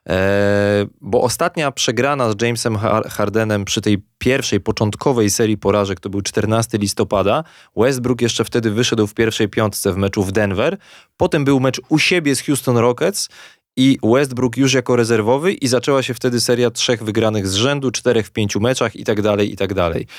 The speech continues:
I jak patrzę teraz na Clippers, a oglądałem większość ich ostatnich meczów,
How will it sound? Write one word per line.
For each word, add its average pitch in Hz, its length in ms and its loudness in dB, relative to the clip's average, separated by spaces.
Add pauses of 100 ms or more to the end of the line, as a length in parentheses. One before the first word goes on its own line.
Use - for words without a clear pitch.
(400)
I 120 220 2 (340)
jak 131 220 0
patrzę 196 300 0
teraz 151 200 2
na 139 120 -2
Clippers, 151 440 0
a - 20 -4
oglądałem 123 560 2
większość 120 500 -2
ich - 220 -4
ostatnich 110 440 -2
meczów, 107 420 0